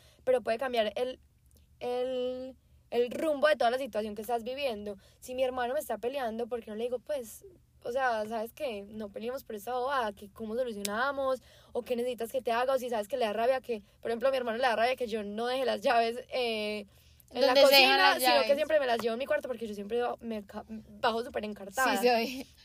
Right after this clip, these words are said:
Speaker 1: Entonces, bueno, Jaco, pues, o en vez de responderle feo, porque me pasa muchas veces que él me dice algo y yo soy como,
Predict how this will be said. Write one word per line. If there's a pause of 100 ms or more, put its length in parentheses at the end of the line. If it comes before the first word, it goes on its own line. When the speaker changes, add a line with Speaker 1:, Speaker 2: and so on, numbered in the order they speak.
(420)
Speaker 1:
Entonces,
bueno,
Jaco,
pues,
o (200)
en
vez
de
responderle
feo,
porque
me
pasa
muchas
veces
que
él
me
dice
algo
y
yo
soy
como,